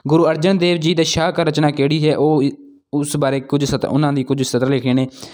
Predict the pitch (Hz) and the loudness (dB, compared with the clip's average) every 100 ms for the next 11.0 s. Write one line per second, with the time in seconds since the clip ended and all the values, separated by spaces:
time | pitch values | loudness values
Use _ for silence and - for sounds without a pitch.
0 | - - 165 190 165 151 147 151 151 139 | -8 -2 0 0 0 0 0 2 2 2
1 | 143 139 139 139 135 - 127 123 117 104 | 0 0 -2 -2 -4 -4 -4 -2 0 -2
2 | 104 104 104 185 160 151 - - - 180 | 0 -2 -2 -2 -2 -4 -12 -6 -2 0
3 | - 180 170 170 165 165 160 156 160 160 | 0 0 2 0 0 0 2 2 0 -2
4 | 147 147 147 139 135 135 143 143 135 135 | 0 0 0 0 0 2 0 0 2 2
5 | 139 135 131 - 139 131 127 123 127 120 | 0 -2 -4 0 2 2 0 -2 -2 0
6 | 131 135 139 139 135 127 113 - 123 135 | 0 -2 -2 0 0 -2 -4 -4 -2 -2
7 | 143 - - - - - 135 147 151 170 | -2 -8 -20 -20 -14 -4 0 0 0 -2
8 | 107 139 131 131 147 147 180 156 156 151 | 0 0 2 2 0 0 -2 0 0 0
9 | 151 - 170 160 151 156 147 139 139 139 | -2 -2 -2 0 0 0 0 -2 0 -2
10 | 139 135 131 127 120 120 127 123 135 127 | 0 0 2 0 0 0 0 0 2 0